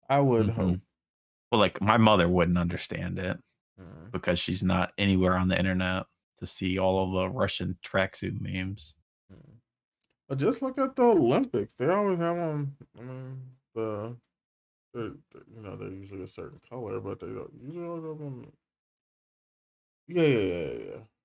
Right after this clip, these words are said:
Speaker 1: Okay. Sorry, I don't know why I have to rub my eye right now. Next up was Alyssa.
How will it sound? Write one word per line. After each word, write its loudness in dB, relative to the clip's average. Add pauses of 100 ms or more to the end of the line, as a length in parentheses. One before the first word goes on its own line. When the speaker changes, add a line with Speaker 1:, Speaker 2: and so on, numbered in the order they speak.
(160)
Speaker 1:
Okay. -12 (360)
Sorry, -4
I -6
don't -6
know -6
why -6
I -6
have -10
to -12
rub -10
my -16 (100)
eye -12
right -8
now. -10 (840)
Next -2
up 2
was 0
Alyssa. -4